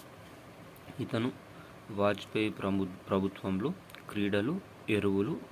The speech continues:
రసాయనాల శాఖ మంత్రిగా పనిచేస్తూ దేశంలో ఎన్నో వినూత్న మార్పులకు ఇతను కారణం కావడం జరిగింది. సుఖ్దేవ్ సింగ్ ధిండ్సా నైన్టీన్ థర్టీ సిక్స్ ఏప్రిల్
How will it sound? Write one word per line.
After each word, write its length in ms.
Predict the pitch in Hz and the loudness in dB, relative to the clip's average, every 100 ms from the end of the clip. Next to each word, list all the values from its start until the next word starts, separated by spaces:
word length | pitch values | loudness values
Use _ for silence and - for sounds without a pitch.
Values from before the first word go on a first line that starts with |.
| 101 98 | -2 0
రసాయనాల 540 | 92 - 104 101 95 92 | -2 -2 0 0 0 -2
శాఖ 160 | 95 92 98 | -4 -4 -4
మంత్రిగా 480 | 92 90 95 92 190 - - - - - - - - 98 | -2 -2 -2 -2 -4 -6 -16 -18 -18 -18 -18 -18 -8 0
పనిచేస్తూ 520 | 98 95 107 - 190 202 - 98 | 0 2 -2 -2 -4 -4 -6 -2
దేశంలో 520 | 101 104 - 110 107 - - | 0 0 0 0 -2 -2 0
ఎన్నో 260 | 101 107 110 | 2 4 2
వినూత్న 440 | 95 98 - - | 2 0 -2 -4
మార్పులకు 600 | 104 98 95 98 95 - - - - - - - - | 0 0 0 0 -2 -2 -8 -10 -18 -18 -18 -18 -14
ఇతను 240 | 98 101 98 | -4 -2 0
కారణం 420 | 98 90 92 98 | 2 0 2 0
కావడం 360 | 92 90 87 90 | -2 -6 -4 -4
జరిగింది. 480 | 87 82 82 82 - - - - - - - - - - - - - | -4 -4 -6 -8 -10 -14 -16 -18 -18 -18 -18 -18 -18 -18 -18 -12 -6
సుఖ్దేవ్ 420 | 110 101 107 117 | -4 -2 2 2
సింగ్ 260 | 113 110 98 | 2 0 2
ధిండ్సా 340 | 101 98 147 196 - | 2 2 -2 -6 -6
నైన్టీన్ 440 | 107 101 101 117 107 | -2 2 2 0 0
థర్టీ 240 | 104 101 107 | 0 -2 -2
సిక్స్ 240 | 147 - - - 113 | -4 -4 -12 -4 -2
ఏప్రిల్ 360 | 98 120 113 | 0 2 2